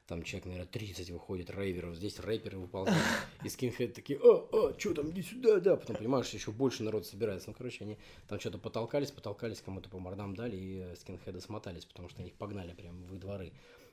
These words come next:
Speaker 1: То есть, вот, представляешь, вот улицу перейти, можно было умереть.
Speaker 2: Мгм.
Speaker 1: То есть это трэш, как бы. Я, я помню, я сам
Speaker 2: А
Speaker 1: получал.
Speaker 2: одеть нормальные штаны не хотелось, да?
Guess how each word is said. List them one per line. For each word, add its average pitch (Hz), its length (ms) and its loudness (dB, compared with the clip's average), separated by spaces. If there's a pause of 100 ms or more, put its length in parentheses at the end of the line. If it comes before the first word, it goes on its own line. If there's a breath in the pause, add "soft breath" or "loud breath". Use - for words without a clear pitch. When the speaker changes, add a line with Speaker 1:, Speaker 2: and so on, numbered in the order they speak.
(100)
Speaker 1:
То 101 80 -6
есть, 98 100 -4
вот, 113 180 -6
представляешь, - 280 -2
вот 98 120 -10
улицу 104 280 -4
перейти, 107 340 -6
можно 107 220 -4
было 98 180 -6
умереть. 92 440 -8 (120)
Speaker 2:
Мгм. 147 420 -4 (280 loud breath)
Speaker 1:
То 101 60 -6
есть - 100 -8
это 98 160 -12
трэш, 98 300 -4
как 85 140 -14
бы. 92 140 -10
Я, 98 260 -6
я 104 160 -6
помню, 107 220 -4
я 92 80 -4
сам 127 200 -2
Speaker 2:
А 135 40 -8
Speaker 1:
получал. 120 280 6
Speaker 2:
одеть 131 140 2
нормальные 135 360 2
штаны 127 220 -8
не 127 80 -4
хотелось, 135 440 -6
да? 160 260 -6